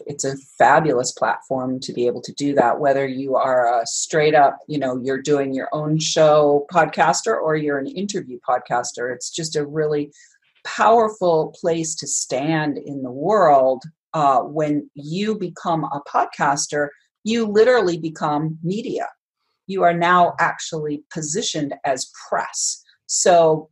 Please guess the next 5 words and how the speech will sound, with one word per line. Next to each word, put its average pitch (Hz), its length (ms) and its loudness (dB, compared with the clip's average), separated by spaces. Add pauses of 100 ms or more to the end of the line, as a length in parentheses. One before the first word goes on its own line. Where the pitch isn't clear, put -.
(120)
it 175 200 -2
goes 214 400 2
beyond 180 800 2
simply 175 420 -4
being 151 380 -2